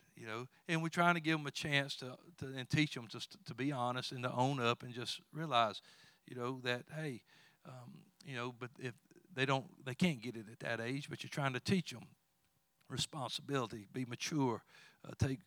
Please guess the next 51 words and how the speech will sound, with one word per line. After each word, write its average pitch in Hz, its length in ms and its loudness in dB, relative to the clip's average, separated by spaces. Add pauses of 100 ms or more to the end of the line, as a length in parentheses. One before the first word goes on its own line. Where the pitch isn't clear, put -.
(140)
take 127 240 -4
responsibility 123 580 -2
for 123 200 -2
your 117 180 0
actions 123 400 4
and 117 100 -6
don't 117 180 -4
try 120 220 -4
to 127 100 -6
always 123 320 0
pass 131 360 -4
it 117 120 -10
off. 117 340 -6 (340)
There 160 80 6
used 196 140 6
to 165 60 -4
be 170 160 12
a, 127 180 4 (440)
a 135 140 -10
cartoon 160 500 -4
in 139 100 -4
the 131 80 -8
newspapers, 135 600 -8
The 110 80 -14
Family 127 340 -6
Circle. - 480 -4 (840)
And 131 140 -18
I 131 60 -10
don't 131 80 -8
know 123 60 -8
if - 100 -12
you 135 80 -6
ever 120 100 -4
saw 120 300 -2
that, 110 160 -2
but - 100 -12
the 117 60 -12
little 117 260 -8
kids, 113 540 -8
and, 117 200 -12
uh, 62 240 -8 (800)
uh, - 60 -10 (380)
there 131 120 -2
was 123 140 -2
always, 139 420 4
they'd 127 180 -2
have 135 160 -2
this 123 160 -10
little 131 180 -4
invisible 117 520 -4
guy 113 340 -4